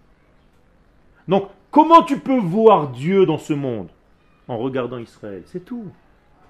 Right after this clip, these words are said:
Nous sommes le miroir d'Akadosh Baruch Hu dans ce monde.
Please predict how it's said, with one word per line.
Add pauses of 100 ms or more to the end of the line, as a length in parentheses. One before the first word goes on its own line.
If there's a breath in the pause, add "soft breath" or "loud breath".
(280)
Nous
sommes
le
miroir
d'Akadosh
Baruch
Hu
dans
ce
monde.